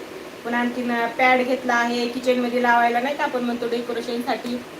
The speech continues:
तर आता इथं काय लावता येत नाही, पण बघूया रूम चेंज झाल्याच्या नंतर तिथं, अं, लावता येत. त्यानंतर जे आहे तर बरंच काय घेतलं आहे, पण वस्तू छोट्या छोट्या घेतल्या आहेत, माहिती आहे का?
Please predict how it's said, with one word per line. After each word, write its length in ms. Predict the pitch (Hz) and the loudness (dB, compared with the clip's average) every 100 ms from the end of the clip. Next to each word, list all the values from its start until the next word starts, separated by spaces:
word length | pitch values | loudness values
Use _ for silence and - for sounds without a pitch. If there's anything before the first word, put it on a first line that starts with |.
| - - | -16 -8
तर 100 | 254 | -2
आता 240 | 233 233 240 | 0 2 0
इथं 220 | 247 254 | -4 -2
काय 180 | 254 254 | 0 2
लावता 260 | 254 247 | 2 2
येत 120 | 247 247 | -2 -2
नाही, 180 | 247 240 | -2 -2
पण 220 | 240 233 | -6 -4
बघूया 320 | 233 233 220 | -2 0 0
रूम 180 | 233 226 | -2 -2
चेंज 240 | 247 226 | -4 -2
झाल्याच्या 340 | 254 226 220 220 | -2 -2 -4 -6
नंतर 240 | 214 214 | -6 -6
तिथं, 500 | 220 - 220 214 208 | -8 -4 0 0 0
अं, 580 | - - - 196 190 208 | -4 -8 -10 -8 -6 -2
लावता 340 | 220 220 214 | 0 0 -4
येत. 380 | 202 - - - - - - | -6 -8 -12 -14 -14 -8 -2
त्यानंतर 460 | 233 233 226 226 | 0 0 -2 -2
जे 120 | 220 | -2
आहे 260 | 226 220 226 | -2 -2 -4
तर 240 | 233 226 220 - 233 | -2 -2 -4 -6 -4
बरंच 260 | 294 339 | -2 -2
काय 160 | 311 294 | -2 -2
घेतलं 260 | 302 - 269 | -2 0 0
आहे, 140 | 262 | 2
पण 140 | 262 | 0
वस्तू 280 | 269 269 - 294 | -2 -2 -4 -6
छोट्या 260 | 311 294 294 | -2 0 0
छोट्या 200 | 294 262 | 0 -2
घेतल्या 280 | 277 226 214 | -2 -2 -2
आहेत, 100 | 233 | 0
माहिती 200 | 311 330 | 2 2
आहे 100 | 320 | 0
का? 140 | 220 | -2